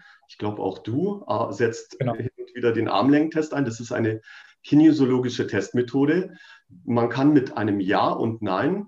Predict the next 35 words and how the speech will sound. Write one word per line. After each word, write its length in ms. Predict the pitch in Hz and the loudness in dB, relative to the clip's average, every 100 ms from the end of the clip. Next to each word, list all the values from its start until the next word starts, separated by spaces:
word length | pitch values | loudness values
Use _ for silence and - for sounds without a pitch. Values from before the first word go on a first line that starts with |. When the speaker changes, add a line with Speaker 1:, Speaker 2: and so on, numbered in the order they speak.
| _ _ | _ _
Speaker 1:
indem 220 | 101 110 | -6 -4
man 140 | 113 110 | -4 -4
sich 200 | 113 90 | -8 -6
auf 320 | 104 101 - | -6 -6 -8
Produkte 600 | - 110 185 - 170 - | -2 2 2 4 2 2
oder 180 | 110 104 | -2 -4
auf 140 | 92 | -6
die 100 | - | -6
Menschen 560 | 113 147 175 - 156 156 | -2 0 -2 -2 -2 -2
oder 200 | 107 104 | -4 -6
auf 140 | - | -8
die 120 | - 98 | -12 -14
Firma 600 | - 160 160 143 143 139 - - _ | -2 0 2 0 -2 -8 -20 -20 _
konzentriert, 920 | - 127 123 135 123 113 131 123 123 - - _ | -6 -6 -4 -6 -8 -6 -2 -2 -4 -10 -20 _
herausfinden, 920 | 110 98 101 - - 160 156 180 202 - - _ _ _ _ _ 117 | -6 0 0 -2 0 0 0 -2 -4 -12 -20 _ _ _ _ _ -6
ja, 540 | 120 123 101 90 - _ - | -2 0 -2 -4 -14 _ -10
ist 280 | - 127 131 | -4 -4 -4
es, 260 | 117 - | -6 -6
äh, 120 | - | -8
richtig 640 | 104 95 185 - 185 180 - | -6 -2 -2 0 0 0 -2
oder 200 | 104 98 | -4 2
nicht 360 | 139 185 - | 2 2 -4
und 140 | 113 113 | -6 -6
so 140 | 104 | -4
weiter. 460 | 110 151 156 160 160 - - | -2 -2 -2 -6 -8 -18 -8
Und 140 | 113 | -2
wenn 100 | 123 | 2
ich 120 | 143 147 | 2 2
dann 160 | 127 | -2
frage, 320 | - 127 135 | 0 0 0
ist 140 | 120 - | 0 0
überhaupt, 600 | 139 123 120 113 - - _ _ _ - | 0 0 -2 -4 -12 -20 _ _ _ -10
äh, 240 | 107 101 | -6 -6
Bedarf 520 | 92 123 120 175 208 | -4 -2 0 -2 -2
dafür? 680 | - 113 - 120 139 185 - | -4 -4 -2 -2 0 -2 -6